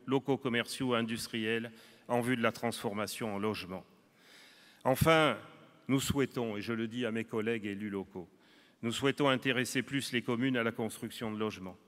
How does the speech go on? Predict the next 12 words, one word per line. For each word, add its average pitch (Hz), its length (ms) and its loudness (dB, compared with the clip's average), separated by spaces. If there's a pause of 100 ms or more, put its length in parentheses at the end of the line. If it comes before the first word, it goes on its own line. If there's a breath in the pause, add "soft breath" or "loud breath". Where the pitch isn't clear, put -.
(420 soft breath)
en 113 80 2
leur 123 160 4
proposant 131 540 0
un 123 80 2
avantage 120 500 0
financier, 120 720 -6 (280)
pourquoi 113 260 -6
pas 117 120 -2
fiscal, 120 480 -2
qui 113 140 -8
sera - 180 -4
discuté 110 600 -8